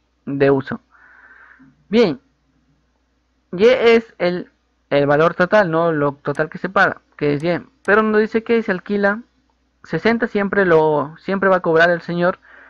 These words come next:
y por cada hora va a pagar veinte. Entonces, siendo X el número de horas,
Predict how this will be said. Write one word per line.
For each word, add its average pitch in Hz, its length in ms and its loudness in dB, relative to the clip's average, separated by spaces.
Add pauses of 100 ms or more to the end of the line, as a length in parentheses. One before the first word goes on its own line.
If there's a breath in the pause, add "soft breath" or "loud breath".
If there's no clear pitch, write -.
(600 soft breath)
y 233 180 -2
por 202 160 -4
cada 190 240 4
hora 214 200 4
va 175 100 2
a 165 60 -4
pagar 151 220 2
veinte. 202 340 -4
Entonces, 147 520 -8 (640)
siendo 208 420 2
X 170 360 -2
el 143 100 -6
número 160 260 -2
de 185 60 0
horas, 190 360 2